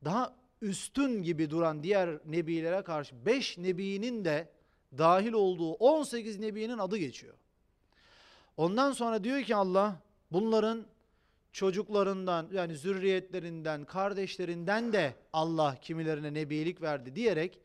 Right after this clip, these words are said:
dolaylı olarak bütün nebilere de işaret ediyor. Ve ondan sonra doksanıncı ayette çok dikkat çekici bir ifade kullanıyor.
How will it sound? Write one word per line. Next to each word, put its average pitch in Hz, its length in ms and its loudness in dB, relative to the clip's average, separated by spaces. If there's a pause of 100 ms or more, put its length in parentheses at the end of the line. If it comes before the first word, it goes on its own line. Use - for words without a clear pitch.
(720)
dolaylı 226 520 6
olarak 190 500 2
bütün 240 360 -6
nebilere 190 580 -2
de 190 120 -2
işaret 190 640 -4
ediyor. 170 340 6 (1160)
Ve 143 40 -6
ondan 208 460 4
sonra 180 340 0
doksanıncı 208 680 -4
ayette 160 680 -2
çok - 440 -8
dikkat 220 480 -10
çekici 180 380 -8
bir 180 120 -4
ifade 151 380 -2
kullanıyor. 113 460 -12